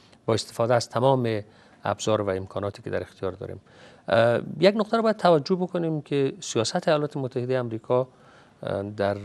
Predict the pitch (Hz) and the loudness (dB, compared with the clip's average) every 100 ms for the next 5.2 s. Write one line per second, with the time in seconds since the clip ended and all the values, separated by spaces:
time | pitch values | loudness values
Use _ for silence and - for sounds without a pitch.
0 | 104 - 110 107 107 101 104 101 101 98 | -8 -4 0 0 0 0 -2 -2 -2 -4
1 | 98 101 98 110 113 123 117 - 110 107 | -4 -6 -4 0 0 0 -2 -2 -2 0
2 | 143 135 131 127 - - - - 117 117 | -2 2 2 2 -4 -20 -20 -14 -4 -4
3 | 110 135 156 143 139 127 117 - 107 - | -2 0 0 2 0 0 -2 -4 -6 -6
4 | 107 107 107 101 101 98 104 107 101 101 | -8 -8 -2 -2 -2 -4 -2 -2 -2 -2
5 | 104 101 | 0 -2